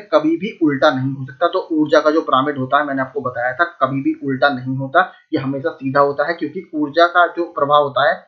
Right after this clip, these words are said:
किसी भी पारिस्थितिक तंत्र में, वो केवल एक दिशीय या single directional होता है, unidirectional होता है। तो option D इसका सही उत्तर होगा छियासी में। सत्तासीवां देखते हैं, पर्यावरण से संबंधित कौन सा कथन असत्य है? पर्यावरण भौतिक तत्वों का समूह है,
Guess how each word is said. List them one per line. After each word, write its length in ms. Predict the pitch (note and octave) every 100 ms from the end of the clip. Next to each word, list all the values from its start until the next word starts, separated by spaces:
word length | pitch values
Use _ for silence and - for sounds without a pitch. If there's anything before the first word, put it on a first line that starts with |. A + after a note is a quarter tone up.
| _ -
किसी 220 | C#3+ D#3+
भी 140 | D#3 F3+ - _ _ -
पारिस्थितिक 360 | C#3 C3 E3
तंत्र 260 | - C#3 C#3+
में, 100 | G3+
वो 140 | E3+
केवल 280 | D3+ D#3 F#3+ E3+
एक 180 | E3 C#3+
दिशीय 340 | C#3 D#3+ D#3
या 80 | A3 - _ _
single 400 | _ F3 E3+ G3+
directional 460 | D3+ C3+ C3 F3 G#3
होता 340 | C3+ A#2+ D3
है, 80 | A3 D#3+
unidirectional 680 | D3+ F3 D3 B2 B2 F3+ G3
होता 240 | - -
है। 60 | -
तो 60 | C#3+ B2
option 280 | - C#3+ C#3
D 80 | D3
इसका 200 | C3 - A#3+ - _ _
सही 160 | D#3 D#3
उत्तर 300 | C3+ - C3
होगा 400 | A#2+ B2+ C3 _ _
छियासी 360 | - C#3 B2 B2
में। 120 | A2 - _ _ _ _ _ _ _ _ _
सत्तासीवां 500 | C3+ - C#3 E3 E3+
देखते 260 | D#3+ - F3+
हैं, 140 | G3
पर्यावरण 440 | D#3 D#3 F3 F3 F3
से 120 | F#3+
संबंधित 520 | F3+ D#3+ D#3 E3+ F#3+ -
कौन 200 | F#3 D3+
सा 120 | E3
कथन 360 | D3+ D3 F3+ -
असत्य 360 | C3+ C3 - D#3+
है? 120 | F#3+ - _ _ _ D3+
पर्यावरण 420 | D3+ E3 F#3 G#3
भौतिक 400 | C#3 C3+ E3+ E3+
तत्वों 260 | - D#3
का 100 | D#3
समूह 420 | E3 B2+ C3+ D#3
है, 60 | E3+